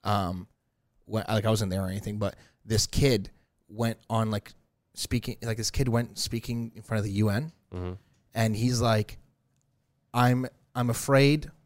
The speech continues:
Speaker 1: when the skies are blue, because when the skies are blue, that's when the drones come and attack.
Speaker 2: Mm.
Speaker 1: When the skies are gray,
Speaker 2: Mm-hmm.
Speaker 1: I actually love when the skies are gray because the drones don't fly in the clouds."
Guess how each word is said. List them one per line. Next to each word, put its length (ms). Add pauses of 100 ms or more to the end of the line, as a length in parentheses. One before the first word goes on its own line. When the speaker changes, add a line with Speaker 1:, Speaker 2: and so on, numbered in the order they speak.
(340)
Speaker 1:
when 200
the 80
skies 440
are 60
blue, 360 (640)
because 220
when 100
the 60
skies 440
are 60
blue, 380 (340)
that's 240
when 100
the 80
drones 500
come 220
and 80
attack. 480 (880)
Speaker 2:
Mm. 240 (160)
Speaker 1:
When 140
the 80
skies 360
are 40
gray, 500 (260)
Speaker 2:
Mm-hmm. 220 (280)
Speaker 1:
I 100
actually 260
love 420
when 160
the 80
skies 300
are 60
gray 340 (420)
because 440
the 100
drones 360
don't 180
fly 300
in 100
the 80
clouds." 460